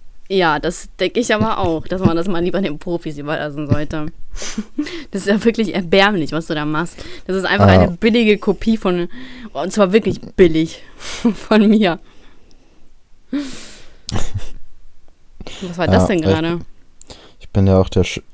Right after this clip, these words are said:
Speaker 2: der schönere Sascha von uns beiden, falls du
Speaker 1: <laughs> Der
Speaker 2: das
Speaker 1: schö-,
Speaker 2: vergessen hast.
Speaker 1: der schönere Sascha?
Speaker 2: Ja.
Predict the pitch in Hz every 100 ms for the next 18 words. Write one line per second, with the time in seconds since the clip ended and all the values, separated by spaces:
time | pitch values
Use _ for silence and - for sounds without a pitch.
0 | - 95 87 - 107 98 85 - 90 -
1 | 92 87 87 87 - 90 87 85 294 -
2 | - 302 - - - - - - 254 95
3 | - - 92 226 277 - 277 320 262 254
4 | 269 - - 240 339 - - - - -
5 | - 92 92